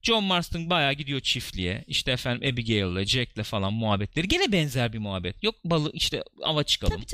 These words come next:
Speaker 2: tabii, aynen.
Speaker 1: Yok
Speaker 2: Sen
Speaker 1: işte oturalım
Speaker 2: inekleri
Speaker 1: sohbet edelim. Ha,
Speaker 2: toparlayalım
Speaker 1: inekleri
Speaker 2: falan.
Speaker 1: toplayalım. Bilmem, sakin sakin giderken nasıl bittiğini biliyoruz o oyunun. Ve içimizde sürekli şöyle bir şey var. "Oğlum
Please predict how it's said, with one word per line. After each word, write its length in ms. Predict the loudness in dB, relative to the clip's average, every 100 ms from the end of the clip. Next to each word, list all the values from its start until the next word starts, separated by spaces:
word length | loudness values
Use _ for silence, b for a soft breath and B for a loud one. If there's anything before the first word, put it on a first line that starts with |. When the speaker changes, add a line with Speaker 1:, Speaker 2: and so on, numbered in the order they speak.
| -4
Speaker 2:
tabii, 120 | -2
aynen. 220 | -2 0
Speaker 1:
Yok 140 | 0
Speaker 2:
Sen 120 | 2 0
Speaker 1:
işte 140 | 2
oturalım 260 | 2 4 2
Speaker 2:
inekleri 240 | 2 2
Speaker 1:
sohbet 380 | 2 2 2 2
edelim. 0 |
Ha, 60 |
Speaker 2:
toparlayalım 500 | 2 2 2 2 2
Speaker 1:
inekleri 180 | 2 2
Speaker 2:
falan. 120 | -2
Speaker 1:
toplayalım. 500 | -2 -6 -4 -2 0
Bilmem, 160 | 0 0
sakin 360 | 2 2 0 -2
sakin 440 | 0 0 -2 -6
giderken 540 | 0 0 0 0 -2 -4 b b b b 0
nasıl 380 | 4 4 4
bittiğini 340 | 0 0 0 2
biliyoruz 360 | 4 4 4
o 80 | 2
oyunun. 260 | 2 0 -6 -16 _ B B B
Ve 160 | 0 0
içimizde 500 | 0 0 0 0 0
sürekli 360 | 0 0 -2 -4
şöyle 260 | 0 0
bir 60 | 0
şey 220 | 2 2
var. 100 | 0
"Oğlum 320 | -2 -2 -2